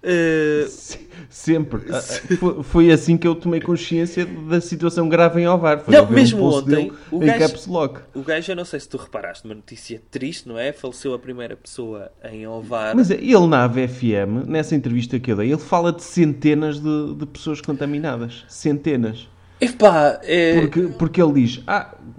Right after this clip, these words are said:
Speaker 2: aqueles que testaram", e com alguma razão, são aqueles que têm maiores meios, não é?
Speaker 1: Aham.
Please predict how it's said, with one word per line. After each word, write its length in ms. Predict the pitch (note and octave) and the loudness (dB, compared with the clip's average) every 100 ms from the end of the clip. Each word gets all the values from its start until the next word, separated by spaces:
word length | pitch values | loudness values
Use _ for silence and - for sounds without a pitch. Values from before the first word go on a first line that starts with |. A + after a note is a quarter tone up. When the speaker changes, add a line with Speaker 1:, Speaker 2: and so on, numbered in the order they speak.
| E2+ | -18
Speaker 2:
aqueles 320 | G#2 C3+ B2 | -8 -4 -4
que 140 | B2+ - | -8 -14
testaram", 580 | - - B2 A2+ G2 G2+ | -10 -4 -2 -2 -6 -6
e 360 | C#3 A2+ G#2 - | -4 -4 -6 0
com 100 | B2 | 0
alguma 280 | A#2 A#2+ | 2 2
razão, 340 | A2+ A#2 E3 B2 | 0 0 -2 -4
são 300 | A#2+ A2+ A#2+ | -4 -4 -4
aqueles 340 | A2+ C#3 B2 | -2 -4 -4
que 60 | - | -2
têm 160 | C3+ | 0
maiores 880 | A#2+ A#2 - C#2+ G#2+ A2+ A#2 A#2 A2 | 2 -2 -6 -10 -6 -2 0 -2 0
meios, 440 | B2 A#2 C3 F3+ C3+ | 2 2 0 -2 -4
não 140 | G#2 | 0
é? 80 | G#2 | 2
Speaker 1:
Aham. 120 | D3 | 4